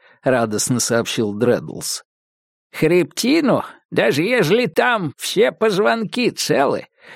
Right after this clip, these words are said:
можно скрутить в кольцо, точно одеревенелую змеюку, и не беда, коли пара-другая костяшек отвалится. Но куда пролезет череп, туда и цельный человек пройдет.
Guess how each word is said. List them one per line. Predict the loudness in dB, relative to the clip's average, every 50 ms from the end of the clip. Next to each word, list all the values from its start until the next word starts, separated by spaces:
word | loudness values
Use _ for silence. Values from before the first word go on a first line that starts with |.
| -16 -10
можно | -4 0 0 2 2 4 4 2
скрутить | 2 2 0 0 2 2 0 0 -2 -4 -4 -4
в | -6 -4
кольцо, | -2 0 0 -2 -2 -4 -4 0 0 2 2 0 -2 -2
точно | -2 -2 -2 -2 -2 -2 -2 -2 -2
одеревенелую | 0 2 2 4 4 4 4 4 4 2 2 0 0 0 2 2 2 2 2
змеюку, | 0 0 0 0 0 0 0 0 0 0 -2 -4 -10 -14 -16 -18 _ _ _ _ _ _ 2
и | 2 2 2
не | 2 0 2
беда, | 4 4 4 4 4 2 2 0 0 -2
коли | -2 0 0 2 2 0
пара-другая | 0 0 0 0 0 0 -2 -2 0 0 0 2 2 0 0 0 -2
костяшек | -2 -2 0 0 -2 -2 -2 0 0 0 -2 -6 -6 -2 -2
отвалится. | -2 -2 -2 -4 -2 -2 -2 -2 -6 -12 -12 -10 -10 -8 -8 -12 -16 -20 _ _ _ _ _ _ _ _ _ _ _ _ -6
Но | -4 -2 0 0 0
куда | 0 0 2 2 2 2 2
пролезет | 0 0 0 0 0 2 2 2 2 2 2 0 -4 -8 -10 _
череп, | -10 -6 -2 0 2 2 2 2 0 -4 -10 -16 _ _ _ _ _ _ _ _
туда | -2 -2 0 2 2 2 4 2
и | 2 0
цельный | -2 -2 0 2 2 2 2 0 0 -2 -2 -2
человек | -2 0 0 2 2 2 2 2 2 0 -2 -2 -4 -6
пройдет. | -4 -4 -2 -2 -4 -6 -6 -8 -10 -10 -12 -14 -18 -20